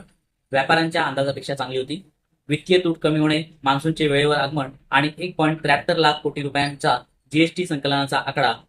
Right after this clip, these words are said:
ही देखील बाजारातील वाढीची काही कारणे आहेत. मंगळवारी पुढील शेअर्समध्ये ॲक्शन दिसू शकते,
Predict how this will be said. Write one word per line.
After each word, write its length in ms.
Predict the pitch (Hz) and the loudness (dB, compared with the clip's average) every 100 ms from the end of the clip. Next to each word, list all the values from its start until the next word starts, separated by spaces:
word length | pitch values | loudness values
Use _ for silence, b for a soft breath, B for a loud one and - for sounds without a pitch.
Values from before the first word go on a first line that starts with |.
| _ 156 | _ 2
ही 100 | 160 | 2
देखील 240 | 151 156 | 2 0
बाजारातील 460 | 135 127 135 147 139 | 2 2 0 -4 -2
वाढीची 400 | 123 131 - 123 - | -2 -4 -10 -18 -8
काही 140 | 127 | -6
कारणे 280 | 131 127 127 | -2 0 0
आहेत. 120 | 143 - _ _ _ _ _ _ _ _ _ _ _ _ - | -4 -8 _ _ _ _ _ _ _ _ _ _ _ _ -2
मंगळवारी 480 | 151 170 170 143 139 - _ | 4 6 6 4 -2 -10 _
पुढील 200 | 156 165 | 2 2
शेअर्समध्ये 560 | - 151 160 165 131 123 - | 4 2 4 0 0 -2 -2
ॲक्शन 280 | 131 156 151 | -2 0 -2
दिसू 180 | 139 151 | -2 -4
शकते, 220 | - | -2